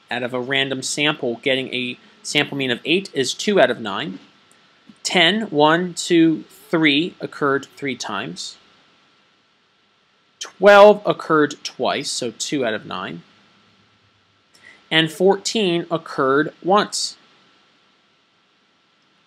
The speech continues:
So one out of nine. Now, remember,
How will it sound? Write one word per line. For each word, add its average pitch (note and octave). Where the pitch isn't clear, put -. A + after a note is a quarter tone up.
So B2+
one F3+
out A#2
of G2+
nine. G1+
Now, A3+
remember, G3+